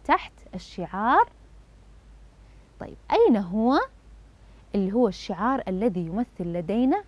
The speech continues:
لون واحد؟ أين هو؟ أحسنتم، اللي هو لدينا هنا باللون الأحمر. طيب الشعار الذي يمثل لدينا أكثر من لون،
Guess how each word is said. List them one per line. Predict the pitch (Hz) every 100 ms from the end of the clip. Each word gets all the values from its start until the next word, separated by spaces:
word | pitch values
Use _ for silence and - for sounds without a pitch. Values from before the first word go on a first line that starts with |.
| -
لون | 175 196 226 294 415 233
واحد؟ | 196 196 196 - 196 - - - - - - - - 440
أين | 262
هو؟ | 208 196 196 185 - - - - - - _ - - - -
أحسنتم، | 160 165 - - 226 277 277 202 180
اللي | 165 160
هو | 185 208
لدينا | 170 165 196 233 311 170 - - - 156
هنا | 180 214 277
باللون | 165 165 220
الأحمر. | 233 - - 131 - - - - - -
طيب | 185 165
الشعار | 175 - 180 180 214 170
الذي | 160 180 180
يمثل | 165 156 170 208 - 170 160
لدينا | 160 190 220 269 269
أكثر | 180 - - 214
من | 226 233
لون، | 240 247 233